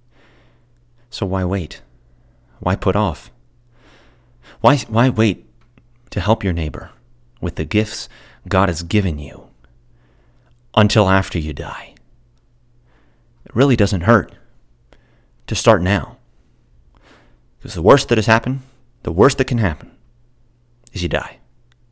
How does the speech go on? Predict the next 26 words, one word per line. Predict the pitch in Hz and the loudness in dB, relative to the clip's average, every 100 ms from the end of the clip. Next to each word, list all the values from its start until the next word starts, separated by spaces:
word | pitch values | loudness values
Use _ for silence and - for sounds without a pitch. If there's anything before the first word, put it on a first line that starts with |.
| _ _ _ _ _ _ _ _ _ - | _ _ _ _ _ _ _ _ _ -2
And | 101 | 2
then | 98 | 4
you | 95 | 4
have | 90 78 | 0 -2
an | 82 | -6
absolute | 92 92 - 107 85 85 - _ | -4 -4 -4 -6 -4 -4 -6 _
eternity | - - - 107 98 78 76 76 - _ _ _ _ _ _ _ _ _ _ _ _ _ _ - | -20 -14 -4 2 2 0 -8 -14 -20 _ _ _ _ _ _ _ _ _ _ _ _ _ _ -6
to | |
try | 110 98 80 | -2 0 -2
again. | 73 - - _ _ _ _ _ _ _ _ _ _ _ _ _ _ _ _ _ _ | -6 -14 -20 _ _ _ _ _ _ _ _ _ _ _ _ _ _ _ _ _ _
So | - - | -6 -4
don't | 160 | 0
sweat | 147 98 | 4 4
it. | 76 - _ _ _ _ _ _ - - - _ _ _ _ _ - | 2 -10 _ _ _ _ _ _ -20 -20 -20 _ _ _ _ _ 0
Get | 127 | 2
out | 87 | 2
there. | - - _ _ - - | -4 -14 _ _ -20 -10
Have | - 110 | -2 -2
some | 101 | -2
fun. | 82 76 - - _ _ _ _ _ - 117 | -4 -6 -10 -20 _ _ _ _ _ -6 0
Knock | 113 98 | 2 0
yourself | - 87 - | -2 -2 -2
out. | - - _ _ _ - _ _ _ _ _ _ _ _ - | -10 -16 _ _ _ -20 _ _ _ _ _ _ _ _ -6
Go | 120 | -2
do | 120 127 | 2 0
something. | - 82 - | 0 -4 -6